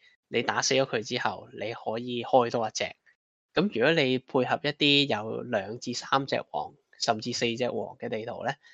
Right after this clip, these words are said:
你係一定可以開到，又唔係一定嘅，好高機率可以開到兩次，跟住兩次都跌 organ 呢，你就跌四粒 organ 㗎啦。其實好快就又可以去 Metamorph 嗰個 lab 嗰度打嘅。噉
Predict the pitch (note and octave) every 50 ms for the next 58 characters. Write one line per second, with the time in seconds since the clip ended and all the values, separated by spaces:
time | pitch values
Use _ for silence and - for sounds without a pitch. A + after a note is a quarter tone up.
0 | _ _ _ _ - C3 D3 D3+ C#3 B2+ C#3+ F3 - - - B2+ G#2+ G#2+ A2+ A2+
1 | A#2+ C3 C3+ C3 A#2 C3+ C3+ C3+ B2+ A#2 G#2+ A2+ A#2+ C3+ C#3 - _ _ - -
2 | _ _ _ _ _ - - - - F#2 G#2 A2+ - - G2+ F2 E2 F#2+ G2+ A2
3 | - _ - _ _ _ A#2 C3 D#3 - F3 D#3+ E3 - D#3+ D#3 C#3+ C3+ C3+ C3+
4 | C3 B2+ C#3+ C3+ C3 B2+ B2 B2+ B2+ A#2+ G#2+ G2+ G2+ G#2+ A2+ - - B2+ A#2 G#2+
5 | G#2+ - - - - - _ _ - D#3 E3 E3 D3 A#2+ A2 G#2 G#2+ A#2+ - -
6 | A#2+ B2 C3 B2+ C#3 B2 - A2 A#2+ B2 A#2+ A#2+ - - E2+ A2 B2 - _ _
7 | _ _ - A2+ A#2 C3 A#2 A2 - A#2+ - - - A#2+ A2 A2+ A#2 B2+ B2+ -
8 | - - A#2+ A#2+ A#2+ - - - - - - D2 D2+ - _ _ _ _ _ _
9 | _ _ - G#2+ A2+ A#2 - A2+ A#2+ C#3+ - - A#2+ A2+ A#2 A#2+ A#2 G#2+ G#2 G2+
10 | G#2 G2+ B2 C3 C3+ C3 B2 A#2 A#2+ B2+ B2+ - - - G#2+ - - - _ -
11 | A2+ A#2+ B2 A#2+ A#2 A2 A2+ A#2+ A#2+ A#2+ - _ A#2 G#2+ G#2+ G#2+ - - G#2+ G2+
12 | G#2 A2 A2 - - _ - - - _ _ _ _ - - D#3 G3 A3 -